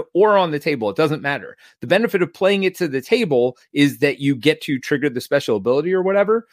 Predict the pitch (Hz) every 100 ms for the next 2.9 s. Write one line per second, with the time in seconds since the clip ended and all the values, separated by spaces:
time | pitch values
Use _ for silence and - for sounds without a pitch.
0 | _ _ - 165 - _ _ _ 156 180
1 | 175 156 151 123 - 240 151 - 151 135
2 | 143 127 - 160 131 107 139 107 80